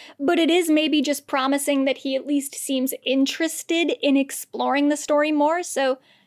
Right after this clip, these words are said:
would love it if he ever decided to follow up on that, but whatever. But then there are other people who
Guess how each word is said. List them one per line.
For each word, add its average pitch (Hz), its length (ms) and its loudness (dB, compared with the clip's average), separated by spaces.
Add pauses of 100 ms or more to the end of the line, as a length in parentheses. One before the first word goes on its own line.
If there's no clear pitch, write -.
would 277 240 2
love 277 280 2
it 320 120 2
if 311 80 -2
he 320 120 4
ever 285 200 2
decided 277 500 2
to 294 180 4
follow 240 540 -2
up 285 320 -2 (160)
on 359 280 0
that, 381 440 -2 (180)
but 294 380 0 (540)
whatever. 269 720 -2 (180)
But 339 140 -4
then 427 120 0
there 370 160 2
are 277 80 2
other 320 280 2
people 302 480 2
who 277 300 2